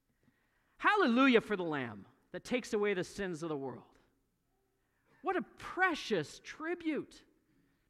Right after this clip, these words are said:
to see him raise up that which might otherwise be said, "There's no hope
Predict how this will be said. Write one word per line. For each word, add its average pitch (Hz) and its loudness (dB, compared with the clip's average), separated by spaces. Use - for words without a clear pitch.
to 254 -6
see 311 -2
him 233 -2
raise 320 4
up 269 0
that 277 4
which 277 -4
might 240 0
otherwise 269 2
be 247 -6
said, 240 0
"There's 214 2
no 294 4
hope 277 4